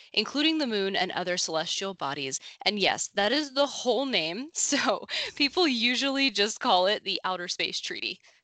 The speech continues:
Thank you, people, for creating that shorter name. It formally states that signatories can only use space for peaceful purposes,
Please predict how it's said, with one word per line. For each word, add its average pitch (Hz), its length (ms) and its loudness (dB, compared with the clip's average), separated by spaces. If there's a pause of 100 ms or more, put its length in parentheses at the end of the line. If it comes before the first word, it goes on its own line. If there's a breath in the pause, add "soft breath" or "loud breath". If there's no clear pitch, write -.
(100)
Thank 185 320 -12
you, 180 120 -10
people, 160 360 -10
for 165 160 -10
creating 151 540 -6
that 147 260 -4
shorter 143 260 -6
name. 196 240 2 (480 loud breath)
It 285 400 4
formally 330 540 -2
states 262 320 0
that - 160 -8
signatories 285 840 -4
can 233 240 -6 (100)
only 220 300 -4
use 208 240 -6
space 180 420 -2
for 185 140 -12
peaceful - 580 -8
purposes, - 720 -8